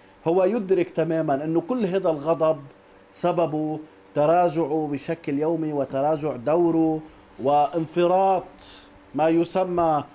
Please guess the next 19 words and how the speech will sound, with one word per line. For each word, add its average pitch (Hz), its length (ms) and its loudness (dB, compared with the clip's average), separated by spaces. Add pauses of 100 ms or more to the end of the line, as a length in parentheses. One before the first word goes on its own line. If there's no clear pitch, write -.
(200)
بفريق 160 480 2
أربعتاش 147 580 -2
أدار. 151 520 0
كل 170 120 0
واحد 156 320 -2
أخذ 151 280 -4
حجمه 160 640 -4 (520)
وعارف 143 580 0
وزنه. 151 360 -2
للأسف 254 680 0 (640)
أن 220 140 2
يكون 233 380 0
لديه 214 320 2
مواقف 196 600 2
في 202 100 2
الوقت 254 360 0
اللي 220 220 -2
كان 220 560 -2 (160)
لبنان 190 680 0